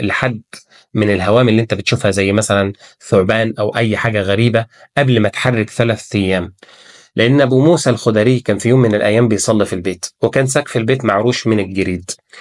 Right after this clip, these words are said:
وفي واحد من الصحابة شاف حنش في سقف البيت فهم إن هو يقتله، وأخرج السيف بتاعه، فأبو موسى الأشعري مسك يده وهو بيصلي، فك-، يعني هنيئة كده، يعني إيه، كأنه بيقول له: "اصبر". ولما افترغ من الصلاة قال: "أما علمت أن النبي صلى الله عليه وسلم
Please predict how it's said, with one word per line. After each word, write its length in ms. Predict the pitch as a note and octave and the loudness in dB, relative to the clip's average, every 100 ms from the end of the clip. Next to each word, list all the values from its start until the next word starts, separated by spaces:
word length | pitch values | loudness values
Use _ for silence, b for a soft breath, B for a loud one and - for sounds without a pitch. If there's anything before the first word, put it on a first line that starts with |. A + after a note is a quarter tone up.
| B B - | B B -4
وفي 200 | A2 D3 | 2 2
واحد 260 | E3+ C#3+ | 2 2
من 120 | A#2+ A2+ | 0 0
الصحابة 400 | - A2 C3+ A#2 | -2 -2 0 0
شاف 200 | A#2+ - | -2 -2
حنش 300 | B2 B2 - | 0 0 -2
في 100 | G#2 | -2
سقف 280 | B2 B2 | -2 -2
البيت 260 | G#2+ A2+ B2 | -2 -2 -2
فهم 280 | G#2+ A#2 B2 | -2 0 2
إن 120 | A2 | 2
هو 100 | A#2 | 2
يقتله، 520 | A2 - - G2+ F#2 _ b b b b - | 0 -2 -2 -4 -4 _ b b b b -2
وأخرج 540 | B2 B2 - A2 G2 | 0 0 -2 -4 -2
السيف 300 | G2+ - A2+ | -4 -2 -2
بتاعه، 440 | G2 F#2+ G2 F2 F2+ b b b b | -2 -2 -4 -4 -12 b b b b
فأبو 280 | A2+ G#2+ | 0 2
موسى 260 | A#2+ B2+ A2+ | 2 2 0
الأشعري 540 | G#2+ G2+ - G#2 A2+ | -4 -4 -4 -2 0
مسك 360 | A2 A2 G#2 - | 0 -2 -4 -2
يده 220 | A2+ B2 - _ | -2 -2 -6 _
وهو 240 | G2 F#2+ G#2 | -2 0 2
بيصلي، 560 | G2+ - A#2 A#2+ D3 - b b | 0 0 0 0 -2 -6 b b
فك-، 560 | - F#2 - - - - _ _ _ _ - | -6 -6 -8 -10 -10 -10 _ _ _ _ -4
يعني 220 | A#2 G2 | -2 0
هنيئة 400 | F#2 G#2+ B2+ B2 | 0 0 0 0
كده، 220 | F#2 G#2+ G2 | -4 -2 0
يعني 200 | F#2+ G#2 | 0 0
إيه، 140 | G#2+ | 0
كأنه 240 | G#2+ A2 | 0 0
بيقول 260 | G#2 A#2+ C3 | 2 2 2
له: 140 | A#2+ | 2
"اصبر". 320 | C3+ C3+ C#3 D3 B B B - | 0 0 -2 -2 B B B -2
ولما 260 | A2 G#2+ | 0 2
افترغ 360 | G#2 - B2+ G#2 | 0 0 0 0
من 120 | G#2 | 0
الصلاة 300 | G2+ - A2 | -2 0 0
قال: 240 | G2 A2+ G#2+ | 0 -2 -2
"أما 300 | G#2 A#2 G#2 | -2 -2 0
علمت 340 | G2+ A#2 A2+ | 0 -2 -2
أن 280 | - A2 G#2 | -2 -2 -2
النبي 400 | G2 G2 A2 G2+ | -2 -2 0 0
صلى 240 | - G2 | 0 -2
الله 200 | G2 A2 | 0 2
عليه 140 | G2 A2 | 2 0
وسلم 440 | G2 A2+ G2+ G2+ | 0 0 0 -2